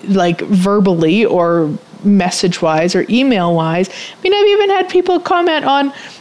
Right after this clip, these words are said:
I had the wrong picture on a sales page that I made for a, a, a program. Like, <laughs> what the fuck? <laughs>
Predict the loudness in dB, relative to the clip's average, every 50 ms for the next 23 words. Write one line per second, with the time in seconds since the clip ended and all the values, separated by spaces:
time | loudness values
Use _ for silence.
0 | -14 -8 -4 -2 0 0 2 2 2 2 2 2 2 2 2 0 0 -2 -4 -4
1 | -2 -2 0 0 0 2 2 2 0 0 0 0 0 2 2 0 0 -2 -2 -2
2 | 0 0 0 0 0 0 0 2 2 2 2 0 -2 -2 -2 -2 -2 0 0 0
3 | -2 -2 -2 0 0 0 -2 -4 -6 -4 -2 -2 -2 -4 -6 -14 -20 -20 -20 -16
4 | -14 -14 -10 -8 -8 -8 -6 -4 -4 -4 -2 -4 -6 -6 -8 -10 -12 -14 -20 -20
5 | -20 -20 -20 -20 -20 -20 -20 -20 -20 -20 -20 -20 -12 -6 -2 -2 0 0 -2 -4
6 | -6 -10 -12 -14 -20 -20 -20 -20 -20 -20 -20 -20 -20 -14 -10 -10 -8 -8 -10 -12
7 | -16 -18 -16 -14 -14 -14 -14 -8 -4 -2 -2 -2 -2 -2 -2 0 0 0 -2 -4
8 | -4 -2 0 0 0 0 0 0 0 -2 -2 -4 -4 -6 -6 -6 -8 -12 -14 -6
9 | -6 -6 -6 -4 -6 -6 -6 -4 -6 -6 -6 -6 -8 -10 -10 -10 -10 -10 -10 -10
10 | -10 -8 -10 -10 -10 -10 -8 -6 -6 -6 -6